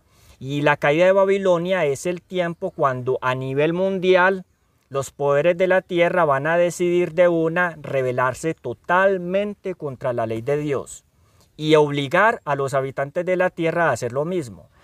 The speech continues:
Entonces, ese es el tiempo de la caída de Babilonia. Cuando nosotros vemos acontecimientos como que las religiones mundiales están tratando de unirse en una sola, nos está indicando de que ese tiempo de la caída se está acercando. ¿Para qué buscan esa unidad?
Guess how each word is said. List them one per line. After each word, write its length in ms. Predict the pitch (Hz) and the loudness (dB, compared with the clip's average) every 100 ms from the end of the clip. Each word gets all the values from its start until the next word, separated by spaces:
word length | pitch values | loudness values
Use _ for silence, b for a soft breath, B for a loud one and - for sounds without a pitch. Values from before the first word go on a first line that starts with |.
| b | b
Entonces, 420 | b 123 113 110 - | b -6 -6 -8 -4
ese 340 | 170 214 185 | -2 0 0
es 120 | 151 | 0
el 120 | 170 - | -2 -4
tiempo 320 | 175 170 175 | -6 -2 0
de 60 | |
la 140 | 147 131 | 0 -2
caída 240 | 131 123 | 0 2
de 60 | 165 | 4
Babilonia. 640 | 139 117 139 160 113 87 b b | 2 2 -2 -2 -4 -12 b b
Cuando 240 | - 127 135 | -8 -6 -4
nosotros 400 | 135 151 180 180 | -4 -4 -2 0
vemos 300 | 185 190 175 | 2 2 0
acontecimientos 920 | 147 139 123 131 127 135 143 127 120 | -2 -4 -6 -8 -6 -6 -6 -6 -10
como 200 | 135 127 | -8 -6
que 120 | 147 | -2
las 160 | 135 127 | 0 0
religiones 520 | 131 127 120 139 175 | -2 -4 -4 -2 -2
mundiales 760 | 175 139 131 139 143 180 - _ | -2 -2 0 2 2 0 -4 _
están 320 | 127 - 135 135 | -14 -6 -6 -4
tratando 480 | 165 170 170 170 | -4 -2 -2 -2
de 120 | 170 139 | -2 -2
unirse 400 | 131 139 131 165 | -4 -4 -2 -2
en 100 | 170 | 0
una 220 | 170 175 | 0 2
sola, 400 | 170 160 180 175 b b - | 2 2 2 -2 b b -12
nos 160 | 131 | -8
está 200 | 135 - | -6 -4
indicando 540 | 135 151 170 156 151 170 | -4 -4 -2 -2 0 0
de 140 | 143 | 0
que 220 | - 131 | 0 -4
ese 200 | 120 160 | -2 -4
tiempo 400 | 151 165 160 - | -4 -4 -4 -2
de 60 | 160 | 0
la 140 | 160 | 0
caída 420 | - 156 147 156 156 | 0 0 0 0 0
se 100 | 131 | -4
está 160 | 156 | -6
acercando. 640 | 139 139 - 170 123 - _ b b b | -4 -4 -4 -6 -6 -14 _ b b b
¿Para 200 | 143 151 | -2 0
qué 120 | 165 | 2
buscan 400 | 185 202 - 196 | 2 2 0 2
esa 160 | 196 196 | 2 2
unidad? 540 | 190 156 185 180 87 | 0 2 2 2 0